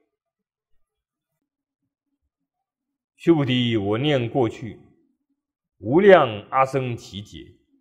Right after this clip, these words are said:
于燃灯佛前得知八百四千万亿那由他诸佛，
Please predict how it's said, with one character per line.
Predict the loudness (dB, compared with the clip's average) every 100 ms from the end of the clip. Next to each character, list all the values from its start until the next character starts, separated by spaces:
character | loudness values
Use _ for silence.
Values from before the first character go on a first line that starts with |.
| _ _ _ _
于 | -2 4 6 8
燃 | 6 6
灯 | 4 4
佛 | 0 -2
前 | -2 -6
得 | -2 -2
知 | -2 -4 -8
八 | -4 4 4
百 | 4 0
四 | -4 -8 -4
千 | 0 2 2
万 | 2
亿 | 0 0
那 | 2 2
由 | 0
他 | 0 0
诸 | 0 -8
佛， | -8 -14